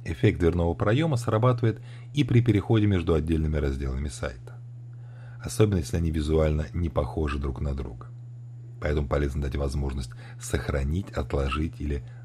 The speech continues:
напомнить содержание предыдущих серий. Ну а для себя, если мы не хотим, чтобы какая-то дверь заставила нас забыть идею всей нашей жизни, записывайте.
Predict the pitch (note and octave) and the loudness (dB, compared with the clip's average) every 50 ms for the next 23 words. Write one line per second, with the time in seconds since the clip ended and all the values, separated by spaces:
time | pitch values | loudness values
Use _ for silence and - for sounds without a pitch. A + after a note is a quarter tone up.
0 | - - D#2+ D#2 C2 - - D#2+ D#2 D#2 D#2+ F2 F#2 - - - - - - - | -8 -2 0 0 0 0 0 2 2 2 2 2 0 -2 -6 -10 -14 -12 -10 -4
1 | - D#2 D2 C#2+ C#2 C2+ C#2 C2+ C2 B1+ C2 B1 - C2 B1 C2 C2 C2 B1 - | 0 2 2 2 2 2 0 0 0 0 -2 -2 -4 -4 -6 -6 -6 -6 -6 -6
2 | - D2 - - - - - - - - - - - - - - - - - - | -8 -8 -10 -10 -12 -12 -12 -14 -16 -16 -16 -16 -16 -16 -16 -16 -16 -16 -16 -16
3 | - - - - - - - - - - - - - - F#2 F2 D2+ C2+ C2 B1+ | -16 -16 -16 -16 -16 -16 -16 -16 -16 -16 -16 -12 -4 2 6 6 6 6 6 2
4 | - - B1+ B1+ D2+ E2 G2 G#2 - - - - - - - - - - - - | -4 -4 -4 -2 -2 -2 -2 -4 -6 -12 -16 -16 -16 -16 -16 -16 -16 -10 -2 2
5 | E3 C3 - A#2+ G#2 G2 F#2 E2 G2 F#2 - - F2+ - - D#2 D2 C#2+ D2 C#2+ | 2 6 6 6 6 6 6 6 4 4 4 2 0 0 2 0 0 0 2 4
6 | D2 C#2+ C#2+ C#2+ C2+ C#2 D2 D#2 E2 D2+ C2+ B1+ - - - - - C#2 B1 - | 4 4 4 4 0 0 0 4 4 4 4 2 -2 -10 -12 -8 -6 -6 -6 -4
7 | - - C2+ C2+ C2 C2 C2 C2 B1+ A#1+ - C#2+ C#2 C#2+ C2+ C2+ C#2 B1+ - - | -2 0 0 0 0 -2 -4 -4 -6 -6 -6 -4 -2 -2 -2 -2 -2 -4 -6 -6
8 | - D2+ D2 D2 C#2+ C2+ B1+ - - - D2+ D2 D2 D2+ - - G#2+ A2 C3 D3+ | -6 -4 -2 -2 -2 -4 -4 -6 -6 -6 -4 -4 -4 -4 -2 -2 -2 -2 0 -2
9 | D#3 C#3+ D3+ C#3 B2+ - - - - - - - - - - - - - - - | -2 -4 -6 -8 -8 -10 -12 -14 -16 -16 -16 -16 -16 -16 -16 -16 -16 -16 -16 -16
10 | - - - - A2 G2+ - - - - - - - - - - | -16 -14 -10 -2 0 0 0 -2 -6 -14 -14 -14 -14 -14 -14 -14